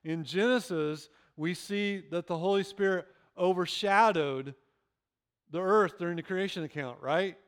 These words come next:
He hovered above the waters. He overshadowed the waters of the earth. The Spirit was there at the Exodus when he overshadowed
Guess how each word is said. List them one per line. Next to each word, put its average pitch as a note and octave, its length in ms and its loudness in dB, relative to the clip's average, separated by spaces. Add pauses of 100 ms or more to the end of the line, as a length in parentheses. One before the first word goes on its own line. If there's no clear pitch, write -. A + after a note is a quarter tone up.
(300)
He F3+ 120 -4
hovered G#3 380 4
above G#3 240 4
the G#3 60 0
waters. G3+ 720 2 (360)
He F#3 180 -2
overshadowed G3+ 1000 4 (220)
the E3 80 -4
waters F#3 440 2
of F3+ 80 -4
the F#3 160 -2
earth. F#3+ 240 2 (380)
The F3 80 -6
Spirit A3 520 0
was F#3 260 -2
there G3+ 300 2
at F3+ 220 -2
the F#3+ 140 -6
Exodus F#3 580 -2
when F3+ 140 -4
he F3+ 160 -4 (260)
overshadowed G#3 840 4